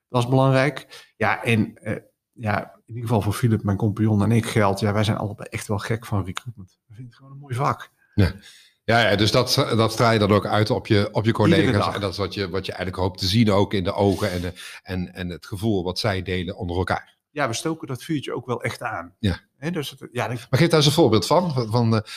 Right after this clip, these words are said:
Speaker 2: stel dat ik bij jullie, eh, eh, wat vaker over de vloer zou komen. Wat ga ik dan allemaal meemaken? Waardoor ik zeg, yes.
Speaker 1: Ehm,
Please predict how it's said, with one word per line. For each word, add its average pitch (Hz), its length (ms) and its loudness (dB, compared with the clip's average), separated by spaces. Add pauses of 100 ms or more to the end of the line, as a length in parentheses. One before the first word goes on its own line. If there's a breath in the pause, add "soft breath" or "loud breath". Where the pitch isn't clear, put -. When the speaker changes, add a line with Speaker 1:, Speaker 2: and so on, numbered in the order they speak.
(120)
Speaker 2:
stel 127 180 0
dat 113 100 4
ik 98 60 -4
bij 117 100 4
jullie, 117 380 6
eh, 107 600 2 (240)
eh, 110 80 -12
wat 104 140 -8
vaker 113 320 -2
over 104 120 -4
de 104 60 -2
vloer 107 260 -2
zou 104 140 -2
komen. 120 260 -4
Wat 147 160 -4
ga 127 80 -2
ik 120 80 -6
dan 110 80 -8
allemaal 107 200 -4
meemaken? 110 600 -6
Waardoor 104 240 -6
ik 90 60 -12
zeg, - 220 -14
yes. - 380 -10 (880 soft breath)
Speaker 1:
Ehm, 143 640 0